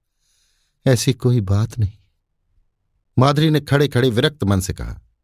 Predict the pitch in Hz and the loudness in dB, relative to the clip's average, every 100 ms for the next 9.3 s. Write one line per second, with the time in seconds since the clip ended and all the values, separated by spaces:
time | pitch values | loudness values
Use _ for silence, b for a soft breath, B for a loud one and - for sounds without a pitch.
0 | _ _ _ _ _ _ - 98 92 131 | _ _ _ _ _ _ 0 0 2 2
1 | 120 104 101 85 76 69 - _ _ _ | 2 0 0 0 -2 -6 -10 _ _ _
2 | _ _ 80 131 113 92 - 82 - _ | _ _ 0 0 2 -2 -2 -8 -8 _
3 | _ _ b b b - 147 147 127 143 | _ _ b b b 0 2 2 0 0
4 | 143 139 139 131 135 - 123 139 139 123 | 2 0 0 2 2 0 0 2 2 0
5 | 127 139 117 117 127 123 147 185 B B | 0 0 0 2 2 2 2 0 B B
6 | B - 135 147 147 135 - 139 117 143 | B -4 -2 2 2 0 0 -2 2 0
7 | 135 - 131 117 110 - _ _ - 117 | 0 0 0 0 -2 -2 _ _ 0 2
8 | 143 - 107 101 98 - 120 92 85 - | 2 0 0 0 0 0 0 0 -4 -6
9 | 71 - - | -8 -8 -12